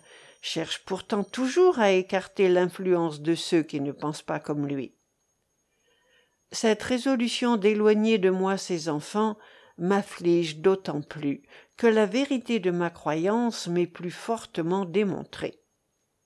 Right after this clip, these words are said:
Pourquoi ne viendrait-elle pas d'une source divine ? Pourquoi n'aurait-elle pas un objet réel,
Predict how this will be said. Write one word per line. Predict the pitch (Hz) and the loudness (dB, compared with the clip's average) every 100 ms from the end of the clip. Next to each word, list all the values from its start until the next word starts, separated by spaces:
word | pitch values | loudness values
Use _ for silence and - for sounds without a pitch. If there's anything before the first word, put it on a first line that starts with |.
| _ _ - | _ _ -8
Pourquoi | 294 - 339 330 | -6 2 6 6
ne | 277 | 6
viendrait-elle | 214 214 196 190 190 170 165 | 4 0 0 -2 0 0 0
pas | 175 | -4
d'une | 156 170 170 | -2 -2 -4
source | - 185 175 | -4 -6 -6
divine ? | 170 202 180 175 156 147 _ _ _ - - - | -4 -2 0 -2 -2 -6 _ _ _ -20 -20 -8
Pourquoi | 208 196 240 | -8 -2 0
n'aurait-elle | 233 220 214 214 226 220 | 2 2 0 0 -2 2
pas | 262 240 208 | 2 2 2
un | 208 | 2
objet | 208 185 220 214 | 0 -2 -4 -2
réel, | 220 226 262 320 320 | 2 4 4 4 2